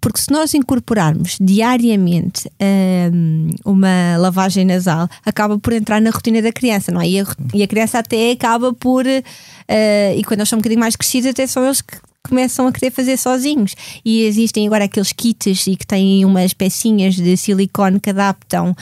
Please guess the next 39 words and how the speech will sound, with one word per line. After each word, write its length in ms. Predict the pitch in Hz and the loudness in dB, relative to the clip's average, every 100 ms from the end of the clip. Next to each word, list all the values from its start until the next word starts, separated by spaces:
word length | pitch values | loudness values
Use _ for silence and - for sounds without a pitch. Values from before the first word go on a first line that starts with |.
| - - | -12 -8
à 120 | - 190 | -2 -2
seringa 600 | - 226 220 190 180 196 - - | -2 -2 0 2 2 0 -4 -8
e 120 | - 202 | -6 -4
que 100 | - | -2
são 180 | 220 | -2
confortáveis 720 | 220 226 208 - 220 214 226 226 | 0 0 -2 -2 -2 0 0 2
no 140 | 226 | 2
nariz, 320 | 233 254 240 | 2 0 -2
que 80 | - | 0
não 100 | 196 | 2
magoam 380 | 202 202 202 202 | 4 4 2 2
tanto. 320 | 190 175 175 | -2 -6 -8
Portanto, 580 | - 180 190 - 196 185 - - - - | -6 -4 -2 -2 -2 -4 -8 -18 -10 -2
eh, 220 | 196 190 | 0 2
acho 260 | - 214 - | 0 -2 -6
que 60 | |
aqui 220 | - - | -8 -2
há 100 | 202 | -2
diferentes 460 | 202 208 - 220 - | 0 -2 -2 -2 -2
técnicas 580 | - 214 240 233 240 208 | -4 -2 -2 -2 -2 -2
e 80 | 185 | -4
temos 320 | 180 185 - | -2 -4 -4
que, 400 | - 185 180 190 | -4 -4 -2 -4
que 100 | 196 | -4
as 60 | - | -2
fazer 220 | 196 190 | 0 2
da 120 | 196 | 2
melhor, 320 | 196 190 190 | 2 2 2
eh, 200 | 190 185 | 2 0
da 120 | 185 196 | 0 2
melhor 180 | 202 | 0
forma. 300 | 196 - - - _ - - - - _ | -2 -6 -8 -12 _ -20 -20 -20 -20 _
Outro, 300 | 302 269 311 320 311 302 269 | -4 -2 -2 0 0 0 0
outro 220 | 269 247 - | -4 -6 -6
cuidado 280 | 294 277 | -2 -2
que 60 | 247 | -2
temos 220 | 254 240 | -2 -2
que 100 | - | -4
ter, 340 | - 262 269 | -2 -2 -2